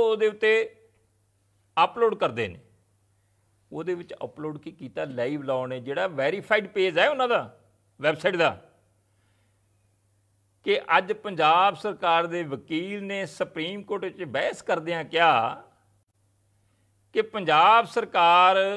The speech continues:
ਭਗਵੰਤ ਮਾਨ ਸਰਕਾਰ ਸ-, ਐਸ ਵਾਈ ਐਲ ਬਣਾਉਣਾ ਚਾਹੁੰਦੀ ਹੈ ਤੇ ਵਿਰੋਧੀ ਪਾਰਟੀਆਂ ਨਹੀਂ ਬਣਾਉਣ ਦਿੰਦੀਆਂ।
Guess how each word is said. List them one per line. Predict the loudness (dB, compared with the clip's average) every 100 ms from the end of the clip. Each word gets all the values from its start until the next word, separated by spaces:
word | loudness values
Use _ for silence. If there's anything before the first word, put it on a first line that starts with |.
| -8 -12 _ _ _ _ _ _ -10
ਭਗਵੰਤ | -6 -6 -6
ਮਾਨ | -4 -4 -2
ਸਰਕਾਰ | -6 -2 2 4 2
ਸ-, | -6 -12 _ -12
ਐਸ | -8 -6
ਵਾਈ | -2 -2
ਐਲ | -2
ਬਣਾਉਣਾ | -6 -6 -6
ਚਾਹੁੰਦੀ | -6 -8 -8 -8
ਹੈ |
ਤੇ | -8
ਵਿਰੋਧੀ | -10 -12 -12 -10
ਪਾਰਟੀਆਂ | -6 -6 -8 -12
ਨਹੀਂ | -12
ਬਣਾਉਣ | -12 -12 -12
ਦਿੰਦੀਆਂ। | -12 -14 -18